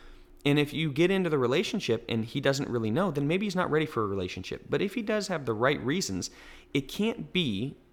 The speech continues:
as you're laying out the foundation and the idea for this, it can't just be to stay pure. The goal of the relationship ought to be a long, healthy, happy, God-honoring marriage. What would I do if I was looking for that?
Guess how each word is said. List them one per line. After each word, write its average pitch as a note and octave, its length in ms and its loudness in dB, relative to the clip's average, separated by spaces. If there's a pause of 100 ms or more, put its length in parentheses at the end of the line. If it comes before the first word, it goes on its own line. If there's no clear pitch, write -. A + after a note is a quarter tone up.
(160)
as A#2 160 0
you're B2 140 2
laying B2+ 280 2
out A#2+ 140 0
the - 80 -8
foundation A2+ 640 0
and G2 140 -2
the F#2+ 100 -2
idea G#2+ 380 -2
for G2 160 -8
this, F#2 180 -6
it - 40 -4
can't - 260 -6
just D#3+ 180 -4
be C3+ 120 -2
to A2+ 60 -2
stay G2 200 -2
pure. - 340 -8 (720)
The A#2+ 280 0 (220)
goal E3 500 6
of C#3 140 0
the C3+ 80 4
relationship A#2 640 2
ought B2+ 240 0
to B2 60 -2
be G#2 480 -4
a G2 120 -2
long, A#2 480 2
healthy, G2+ 400 -4
happy, B2 500 -2
God-honoring A2+ 1040 2
marriage. - 460 -4 (560)
What C#3 340 4
would F#3 140 4
I F3 100 4
do B2+ 520 0 (520)
if B2 160 0
I A#2 140 4
was A2+ 120 0
looking G#2+ 280 -2
for A2 180 -2
that? G2+ 340 -6